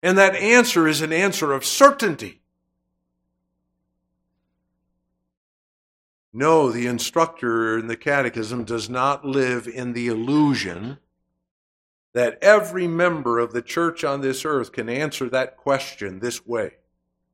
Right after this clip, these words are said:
And that's going to become clear when he treats the keys of the kingdom in Lord's Day thirty-one.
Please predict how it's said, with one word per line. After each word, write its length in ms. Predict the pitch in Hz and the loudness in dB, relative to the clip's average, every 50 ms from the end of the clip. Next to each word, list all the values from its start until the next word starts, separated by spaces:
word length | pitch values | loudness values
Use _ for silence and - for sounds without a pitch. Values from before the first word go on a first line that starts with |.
| _ _ _ _ _ _ _ _ _ _ _ _ _ _ _ _ _ _ _ _ _ _ _ _ _ | _ _ _ _ _ _ _ _ _ _ _ _ _ _ _ _ _ _ _ _ _ _ _ _ _
And 160 | 127 143 156 | -4 2 4
that's 220 | 170 185 180 - | 4 4 4 4
going 260 | - 202 202 190 175 151 | 2 4 4 4 2 0
to 80 | 156 | -2
become 380 | 139 147 143 - 143 135 131 127 | -4 -4 -4 -2 -2 -4 -4 -4
clear 760 | - - - 240 240 226 180 135 123 131 160 196 - - _ _ _ _ _ _ _ _ _ _ _ _ _ _ _ _ _ _ _ _ _ _ _ _ _ _ _ _ _ | -8 -6 -2 0 2 2 2 2 2 0 -2 -2 -6 -8 _ _ _ _ _ _ _ _ _ _ _ _ _ _ _ _ _ _ _ _ _ _ _ _ _ _ _ _ _
when 180 | 117 139 147 156 | -2 0 0 0
he 120 | 156 147 | 0 -2
treats 400 | - - - 202 202 190 - - | -4 -4 -2 0 0 0 -2 -2
the 120 | - 160 | -4 -4
keys 400 | 156 - - 190 190 185 175 131 | -4 -2 0 2 2 2 2 0
of 100 | 156 147 | 0 0
the 80 | 135 143 | 0 -2
kingdom 480 | - - 202 208 202 165 131 123 127 139 | -2 0 0 0 2 0 0 -2 -2 -2
in 160 | 147 139 131 | -2 2 4
Lord's 300 | 139 151 151 147 147 147 | 6 6 6 6 4 0
Day 140 | 147 135 127 | 0 -2 -2
thirty-one. 720 | - - 170 156 147 143 139 139 151 196 190 165 113 110 | -2 0 0 0 0 0 -2 0 4 4 4 4 4 -2